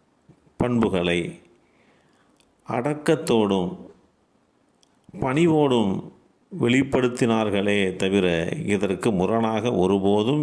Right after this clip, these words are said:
வெளிப்படுத்தியதே இல்லை என்பதை இந்த கட்டத்திலே நாம்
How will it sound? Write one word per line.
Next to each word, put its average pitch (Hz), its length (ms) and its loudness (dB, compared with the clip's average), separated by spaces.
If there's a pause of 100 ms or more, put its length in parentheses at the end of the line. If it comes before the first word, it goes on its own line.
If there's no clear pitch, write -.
வெளிப்படுத்தியதே 92 1000 0
இல்லை 80 320 0 (840)
என்பதை 92 500 -2 (1000)
இந்த 139 220 2 (120)
கட்டத்திலே 131 640 0 (340)
நாம் 101 380 -2